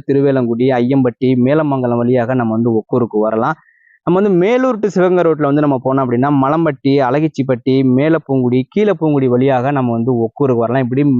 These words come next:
இத்தனை பகுதிகளையும் இணைக்கக்கூடிய ஒரு முக்கியமான பகுதியாக இருக்குது இந்த ஒக்கூர் தான். இந்த ஒக்கூர்ல தான் நம்மளோட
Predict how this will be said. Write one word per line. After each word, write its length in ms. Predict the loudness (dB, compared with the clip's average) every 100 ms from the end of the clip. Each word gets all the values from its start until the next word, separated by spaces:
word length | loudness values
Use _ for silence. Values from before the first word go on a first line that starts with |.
| 0 -2
இத்தனை 320 | -4 -2 -2
பகுதிகளையும் 600 | 0 0 0 0 2 2
இணைக்கக்கூடிய 480 | 0 0 -2 0 0
ஒரு 140 | 2
முக்கியமான 580 | 0 0 -2 0 0 -2
பகுதியாக 480 | -2 -2 0 0 0
இருக்குது 360 | -2 0 0 2
இந்த 100 | 0
ஒக்கூர் 400 | -2 -2 -2 0
தான். 200 | -2 -4 _ -20 -20 _
இந்த 120 | 0 0
ஒக்கூர்ல 460 | -2 -2 0 0 0
தான் 140 | 0
நம்மளோட 320 | 0 0 0